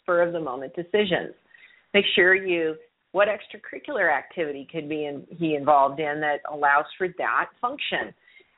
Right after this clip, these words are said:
I was talking to my, um, my Facebook assistant, Lindsay, and, and she'll get texts from me out of the blue. And I've realized the role she plays in our company requires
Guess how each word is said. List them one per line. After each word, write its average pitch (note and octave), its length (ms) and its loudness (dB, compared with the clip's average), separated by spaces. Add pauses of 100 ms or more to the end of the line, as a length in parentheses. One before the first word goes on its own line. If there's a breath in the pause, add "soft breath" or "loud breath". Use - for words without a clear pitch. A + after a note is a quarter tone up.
I F#3+ 40 2
was G3 120 2
talking B3 320 2
to A3 140 -10
my, F#3+ 300 -2 (140)
um, D#3 400 -4 (1800)
my F3 140 -4 (120)
Facebook G#3+ 440 -4
assistant, D#3+ 680 -8
Lindsay, F3+ 560 -2
and, C#3+ 400 -2
and C#3+ 480 -2
she'll B3 160 2
get G#3 260 2
texts G#3+ 380 0
from F3+ 180 0
me F#3 220 -2
out E3 180 6
of D#3 60 -2
the C#3 80 -8
blue. C3 400 -2
And C#3+ 100 -6
I've D#3 160 -6
realized F#3+ 540 2 (100)
the F3 100 -8
role F#3 300 -2 (160)
she G3 140 -10
plays F#3 360 -2
in F3 160 -6
our C#3+ 120 -4
company F3+ 560 -2
requires D#3+ 720 4